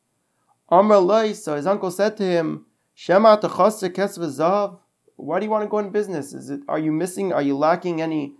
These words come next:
any money? Haya eitzer, eitzerase lefanecha. If that's the case, all my wealth is before you.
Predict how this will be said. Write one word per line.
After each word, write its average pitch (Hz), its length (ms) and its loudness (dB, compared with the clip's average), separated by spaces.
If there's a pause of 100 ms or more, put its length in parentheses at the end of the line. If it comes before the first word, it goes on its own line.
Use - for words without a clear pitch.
(320)
any 151 220 -2
money? 185 440 -2 (420)
Haya 165 280 2
eitzer, 233 420 -2
eitzerase 202 800 -2
lefanecha. 156 560 -6 (120)
If - 100 -16
that's 208 220 -2
the 196 80 -12
case, 220 420 -2 (220)
all 208 160 0
my 214 160 2
wealth 185 420 2
is 147 160 -8
before 143 320 -4
you. 120 220 -10